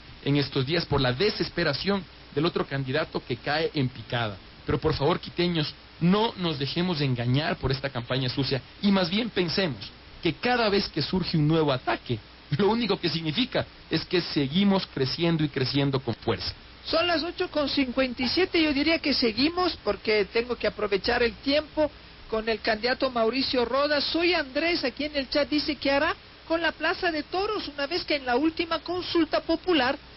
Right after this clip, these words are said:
Speaker 2: condenó los espectáculos taurinos.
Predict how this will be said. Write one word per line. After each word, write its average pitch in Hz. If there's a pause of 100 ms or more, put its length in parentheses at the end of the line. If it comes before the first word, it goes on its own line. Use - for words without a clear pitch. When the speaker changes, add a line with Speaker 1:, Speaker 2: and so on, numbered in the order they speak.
(180)
Speaker 2:
condenó 311
los 294
espectáculos 247
taurinos. 262